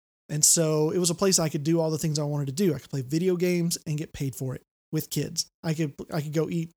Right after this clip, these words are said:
terrible food that I loved, like pizza, burgers, wings, whenever I wanted to. I could stay up late. Um,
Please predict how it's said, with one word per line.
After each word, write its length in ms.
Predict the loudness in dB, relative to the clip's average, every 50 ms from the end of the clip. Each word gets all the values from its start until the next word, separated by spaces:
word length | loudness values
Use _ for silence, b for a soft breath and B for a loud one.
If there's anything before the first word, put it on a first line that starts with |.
| _ _ -4
terrible 340 | 0 2 2 2 2 2 0
food 420 | 0 2 2 2 4 4 2 2
that 120 | 0 0 0
I 60 | 2
loved, 360 | 2 0 0 0 0 -2 -4
like 180 | -6 -10 -10 -8
pizza, 420 | -8 -4 0 2 2 2 2 -2 -2
burgers, 480 | -2 -2 0 0 0 0 -2 -2 0
wings, 400 | 0 2 2 2 2 0 -2 -4 -6 B B B B B B -2
whenever 260 | 0 2 4 4 2
I 20 |
wanted 240 | 2 2 0 0 0 -2
to. 100 | -2 -4
I 20 |
could 80 | 0 0
stay 240 | 0 2 2 2
up 160 | 2 2 0 0
late. 380 | 0 2 2 2 2 0 -4 B B B B B B B
Um, 440 | -6 -4 -2 -2 0 -2 -2 -4 -6